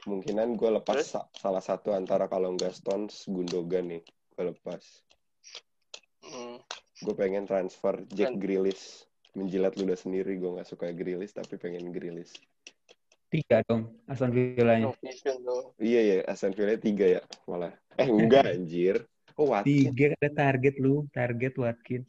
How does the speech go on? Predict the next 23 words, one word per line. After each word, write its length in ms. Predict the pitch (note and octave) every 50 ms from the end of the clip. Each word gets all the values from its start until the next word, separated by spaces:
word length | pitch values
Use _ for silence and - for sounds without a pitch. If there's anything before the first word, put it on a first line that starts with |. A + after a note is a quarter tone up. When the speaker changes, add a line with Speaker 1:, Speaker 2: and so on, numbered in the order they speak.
| _ _ -
Speaker 1:
Target 360 | G2 G2 F#2+ F#2+ F#2 G2+ - -
Watkins. 560 | G2 F2+ F2 - _ - - G#2 F2 E2+ - - - - - -
Ya, 240 | - E2+ F2 E2+ E2
itu 160 | E2+ - F#2
dah. 240 | F#2 F#2+ F#2 F2+ - _ _ -
Gue 160 | - - -
masih 220 | G#2 G#2 - - G2
Speaker 2:
Iya. 60 | F#2+
Speaker 1:
mikirin 380 | F#2 - - G2 F#2 F#2+ G2 F#2
sih. 180 | - F2+ F2 F2+ - _ _ - - _ _ - _ _ - - - - _ - - _ -
<clears throat> 1400 | - E3 E3 D3 - - _ - D#3 D3+ A#2 - - - - _ _ _ _ _ _ _ _ _ _ _ _
Soalnya 460 | - G2+ F#2 G2 G#2+ A#2+ C3 C3 G2 - - -
agak 300 | G#2 G#2 F#2+ G2+ G2 F#2+
riskan 400 | G2+ G2 - - - A2 G#2+ G#2+
Speaker 2:
Oke. 60 | -
Speaker 1:
sih, 140 | G#2+ G2+ G2 G2+ G#2 _ _ - - -
mengingat 480 | - G#2 G2+ F#2+ F#2+ G2 G2 F#2+ -
Stones 480 | - - - A2 A2+ B2 B2 - - _ _ _ _ _ _ _ _ _
dan 220 | - G2+ G2 G2 G2
Laporte 400 | F#2+ F#2+ - G2+ - G2 - A2+
udah 220 | A2 G2+ G2+ F#2+ F2+
balik 320 | F2+ F2 F2+ F#2+ F#2 -
nih. 220 | G2 G2 F#2+ F#2